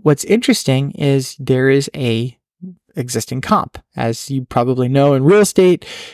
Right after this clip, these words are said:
comps kind of drive everything. Real estate agents are trained to think about it from a comp perspective, and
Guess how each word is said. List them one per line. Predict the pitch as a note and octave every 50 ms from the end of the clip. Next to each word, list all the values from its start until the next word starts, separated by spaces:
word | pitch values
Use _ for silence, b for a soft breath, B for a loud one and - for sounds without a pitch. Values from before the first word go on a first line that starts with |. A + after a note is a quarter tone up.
| B B _
comps | - - - D#3+ D#3+ E3+ F3+ F#3+ - - -
kind | - - - D3+ D3+
of | C#3+ B2+ B2+
drive | C3 C3 B2+ B2+ A#2+ C3 C3 -
everything. | - A#2 A#2 A#2+ A2+ - - A2 A2+
Real | A2 B2 A#2+ A#2+
estate | B2 - - B2+ -
agents | B2+ B2 A#2+ - B2+ B2+ A#2 A2
are | F#2+ G2 G#2 - -
trained | - - - C#3 C#3 C#3+ D3+ D3+ D3+ D3+ -
to | C3+ B2+
think | - - C#3 C3 -
about | C#3 - B2+ A#2+ -
it | - -
from | - - A#2 G#2+
a | G2
comp | - - - - B2 G2 F2 -
perspective, | - A#2 A#2 - - E3 E3+ - - - E3+ E3+ F3+ F3 - B B B B B B B B B B _
and | - D#3 D#3+ D#3+ D3+ D3 D3 C#3+ C#3